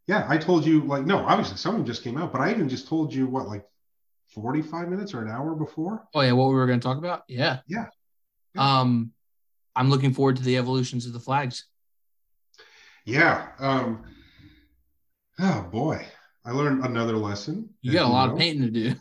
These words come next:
Speaker 2: <laughs>
Speaker 1: No, I do. I, uh, I, I'm, I'm getting mu-, much closer. They're gonna be, I think, I don't like to put myself on schedules anymore, but
Speaker 2: No,
Speaker 1: they're,
Speaker 2: don't say it.
Speaker 1: they're coming. But there's, um,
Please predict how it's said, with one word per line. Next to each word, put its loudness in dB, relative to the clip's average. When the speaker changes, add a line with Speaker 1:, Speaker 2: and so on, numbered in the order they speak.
Speaker 2:
<laughs> 2
Speaker 1:
No, 2
I -2
do. -4
I, 2
uh, -4
I, 0
I'm, -4
I'm -4
getting 0
mu-, -4
much -6
closer. -12
They're -4
gonna 0
be, -2
I -8
think, -6
I -14
don't -6
like -6
to -20
put -12
myself -10
on -8
schedules -12
anymore, -10
but 0
Speaker 2:
No, 2
Speaker 1:
they're, 0
Speaker 2:
don't -4
say 0
it. 0
Speaker 1:
they're 0
coming. 0
But 6
there's, 8
um, 2